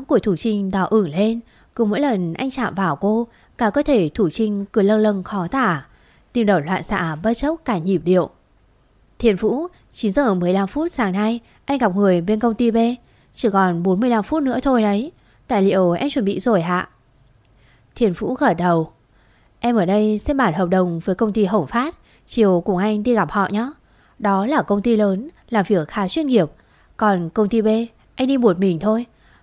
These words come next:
Mấy lão hám gái đó mà nhìn thấy em thì anh ngứa mắt lắm." Thủ Trinh ngạc nhiên.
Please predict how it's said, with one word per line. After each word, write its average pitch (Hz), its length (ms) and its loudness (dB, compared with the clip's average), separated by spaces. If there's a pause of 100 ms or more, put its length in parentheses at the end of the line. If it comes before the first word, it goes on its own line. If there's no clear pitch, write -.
Mấy 208 120 0
lão 196 260 0
hám 214 260 -2
gái 190 220 -2
đó 202 280 -2
mà 311 180 -4
nhìn 190 220 0
thấy 196 140 -2
em 233 280 -2 (300)
thì 190 100 -4
anh 196 320 -2
ngứa 208 180 4
mắt 294 200 -2
lắm." 233 340 -4 (1400)
Thủ 220 140 2
Trinh 277 220 -6
ngạc 208 180 -2
nhiên. 226 340 -2